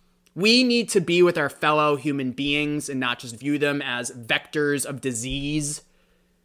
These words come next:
So I get it. It makes sense at the height of a <laughs> pandemic to wear your mask, especially when you're close to others indoors. I totally get that. That's cool with me.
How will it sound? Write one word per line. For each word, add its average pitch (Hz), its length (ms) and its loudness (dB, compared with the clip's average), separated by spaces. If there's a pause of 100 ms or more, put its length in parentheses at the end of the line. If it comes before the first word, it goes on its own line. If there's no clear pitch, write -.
(800)
So 143 640 2
I 151 120 2
get 151 260 2
it. - 340 -2 (640)
It 131 100 -4
makes 143 320 -2
sense 170 480 0
at 139 120 -6
the 117 80 -8
height 156 220 0
of 165 120 -4
a 165 80 -2
<laughs> - 0 -
pandemic 160 680 -2
to 143 120 -4
wear 131 260 -2
your 151 140 -2
mask, 143 500 0
especially 139 440 -4
when 139 120 0
you're 135 140 -4
close 143 320 -2
to 143 120 -4
others 165 420 0
indoors. 143 680 -2
I 113 120 -4
totally 113 480 -10
get 147 300 -4
that. 170 300 2
That's - 300 -6
cool 135 320 -6
with 131 180 -4
me. 165 520 -2